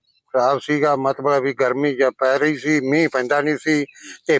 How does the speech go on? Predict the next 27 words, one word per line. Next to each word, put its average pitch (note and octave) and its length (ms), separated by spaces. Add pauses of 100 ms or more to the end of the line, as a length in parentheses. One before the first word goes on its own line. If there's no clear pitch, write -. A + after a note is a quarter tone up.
ਪਾਣੀ D3 300
ਬਾਣਾ D3+ 320
ਦੇ C#3+ 120
ਵਿੱਚ C#3 200
ਖੜਦਾ D#3+ 340
ਨਹੀਂ D3+ 180
ਸੀ C#3 220
ਤੇ C3 240
ਕਿਤੇ B2+ 280
ਨਾ A#2+ 140
ਕਿਤੇ, A2 280 (380)
ਤੇ D#3 80
ਮਤਲਬ C#3 520
ਵੀ D3 140
ਹੁਣ C3+ 260
ਪੂਰੀ D3 300
ਆਉਂਦੀ C#3+ 240
ਹੈ, C#3+ 60
ਬਿਜਲੀ C#3+ 360
ਵੀ E3 80
ਆਉਂਦੀ D#3+ 320
ਹੈ। D3+ 80
ਹੁਣ C#3+ 220
ਜੋ D3 200
ਮੀਂਹ D#3 200
ਪੈਣ C#3+ 240
ਕਾਰਨ C#3 360